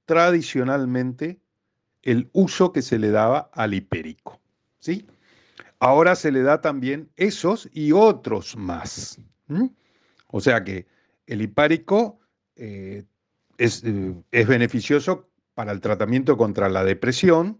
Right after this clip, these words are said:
y padecimientos emocionales. También combate el estrés y la ansiedad.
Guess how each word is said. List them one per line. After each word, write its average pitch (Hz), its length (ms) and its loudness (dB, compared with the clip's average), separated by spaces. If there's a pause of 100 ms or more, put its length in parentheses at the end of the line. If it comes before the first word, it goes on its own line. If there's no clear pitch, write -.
(640)
y 160 120 -10
padecimientos 175 1080 0 (100)
emocionales. 143 1400 0 (1300)
También 113 380 2
combate 113 420 2
el 139 80 2
estrés 185 580 2 (560)
y 202 340 -4
la 120 220 2
ansiedad. 95 640 -6